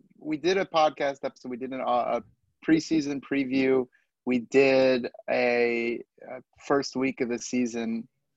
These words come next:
thing. And then right as we were starting to get interested in the season and invested in it,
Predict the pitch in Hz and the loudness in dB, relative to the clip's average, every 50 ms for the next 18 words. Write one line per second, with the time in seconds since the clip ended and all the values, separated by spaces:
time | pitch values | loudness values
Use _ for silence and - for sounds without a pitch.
0 | _ - 123 117 117 113 113 113 113 110 - _ _ _ _ _ _ _ _ - | _ -2 0 0 0 0 -2 -4 -4 -6 -10 _ _ _ _ _ _ _ _ -6
1 | 117 127 127 120 147 156 160 160 160 156 156 156 156 160 160 156 156 - _ _ | -4 -2 0 4 6 6 8 8 8 8 6 6 4 0 -2 -4 -6 -12 _ _
2 | _ _ _ _ _ - 135 151 170 190 190 175 151 165 160 143 147 143 - - | _ _ _ _ _ 0 4 4 6 6 4 4 2 2 0 0 0 -4 -4 -4
3 | - 151 147 143 147 143 135 139 123 131 131 123 - 139 143 147 - - 143 135 | -2 -2 -2 -2 -2 -4 -4 -4 -2 -2 -4 -4 -6 -10 -10 -8 -4 2 4 4
4 | 131 - - - 135 131 127 123 117 - 131 131 131 123 120 - - 135 127 123 | 4 4 2 -2 -2 -2 -2 -4 -6 -6 -6 -6 -6 -6 -6 -4 -2 0 0 0
5 | 113 120 123 120 117 120 113 - 113 113 113 113 117 110 110 120 120 123 - - | 2 2 0 0 0 -2 -6 -6 -4 -4 -2 -2 -2 2 4 4 4 4 2 -4
6 | 123 113 120 113 110 110 110 - | -4 -4 -4 -4 -2 -4 -4 -6